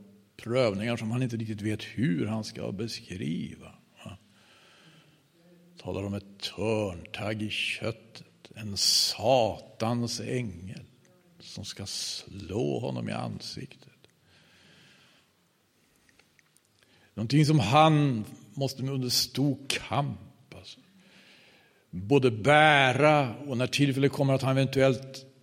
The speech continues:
får fram det och får överlämna det, så är det inte säkert att det går så bra. Första och andra Korinthierbrevet är en oerhörd läsning.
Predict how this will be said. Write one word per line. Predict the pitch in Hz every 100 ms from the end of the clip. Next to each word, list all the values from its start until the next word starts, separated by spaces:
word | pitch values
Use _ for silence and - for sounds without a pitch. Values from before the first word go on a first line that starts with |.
| _
får | - 123
fram | - 104 120 143 143 127
det |
och | 127
får | - 127 127
överlämna | 131 123 110 110 131 127 127
det, | 107 110 - - _ _
så | -
är | 113
det |
inte | 123
säkert | 120 131 131 131
att | 123
det | 120
går | 120
så | 120
bra. | 107 113 - - - _ _ _ _ _ _ _
Första | - 156 - 175
och | 170
andra | 160
Korinthierbrevet | 156 160 156 131 147 151 147
är | 151
en | 151
oerhörd | 156 143 135 143
läsning. | 143 98 - - -